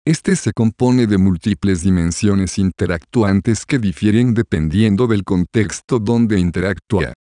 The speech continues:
Así, el conocimiento científico de la enfermedad es referido en especial al volumen del cuerpo. Dicho conocimiento de la visibilidad de la enfermedad pone sobre la mesa la lesión del órgano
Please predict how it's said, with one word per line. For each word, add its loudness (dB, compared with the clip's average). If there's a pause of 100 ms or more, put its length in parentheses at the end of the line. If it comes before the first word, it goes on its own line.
(140)
Así, 0 (200)
el 0
conocimiento 0
científico -2
de 0
la 0
enfermedad -2
es -4
referido 0
en 0
especial -4
al 0
volumen 2
del -2
cuerpo. -2 (200)
Dicho -2
conocimiento 0
de 0
la -2
visibilidad 0
de 0
la 0
enfermedad -2 (120)
pone 2
sobre 0
la 2
mesa 0
la 2
lesión 2
del 2
órgano 0